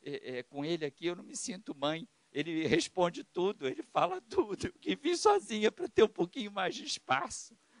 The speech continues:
né? Então, você vê que, que bacana, né? Que, como é possível. Essa aqui é a minha Sophie, né? Ah, é, na campanha de dois mil e seis.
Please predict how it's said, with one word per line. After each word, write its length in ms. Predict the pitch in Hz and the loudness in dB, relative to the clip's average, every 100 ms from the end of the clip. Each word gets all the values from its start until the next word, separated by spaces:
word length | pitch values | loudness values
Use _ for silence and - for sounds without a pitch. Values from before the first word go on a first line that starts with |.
| _ | _
né? 260 | 262 143 - _ _ _ _ | -10 -8 -8 _ _ _ _
Então, 500 | 120 120 - 127 135 139 _ | -20 -18 -8 -6 -8 _ _
você 180 | _ 135 | _ -12
vê 200 | 107 117 | -10 -14
que, 340 | - 127 120 110 | -14 -10 -8 -10
que 140 | - | -10
bacana, 680 | 123 127 - 127 127 123 120 | -6 -6 -4 -4 -4 -4 -6
né? 200 | 110 120 | -6 -8
Que, 360 | 117 127 117 104 _ _ _ | -10 -12 -14 -14 _ _ _
como 260 | 131 127 | -6 -2
é 60 | 127 | -4
possível. 680 | - 135 - 113 98 87 78 _ _ _ _ _ _ _ _ _ _ _ _ _ _ _ _ _ | -6 -12 -6 -4 -4 -8 -20 _ _ _ _ _ _ _ _ _ _ _ _ _ _ _ _ _
Essa 260 | 104 - | -12 -8
aqui 220 | 117 131 | -10 -2
é 40 | 131 | -2
a 60 | |
minha 320 | 135 143 147 135 | -2 -8 -8 -6
Sophie, 540 | - 135 - 113 101 - _ _ | -8 -10 -10 -8 -8 -10 _ _
né? 240 | 92 117 160 _ _ _ _ _ _ | -20 -20 _ _ _ _ _ _ _
Ah, 300 | 85 87 78 _ _ _ _ _ _ _ | -20 -20 _ _ _ _ _ _ _ _
é, 580 | 95 98 92 90 85 82 | -16 -16 -16 -18 -18 -20
na 160 | 95 101 | -12 -12
campanha 580 | - 113 _ 107 107 107 | -12 -16 _ -14 -14 -14
de 140 | 117 | -14
dois 220 | 110 107 | -10 -12
mil 180 | 113 110 | -10 -12
e 60 | 120 | -12
seis. 540 | - 110 87 - - | -8 -10 -10 -14 -18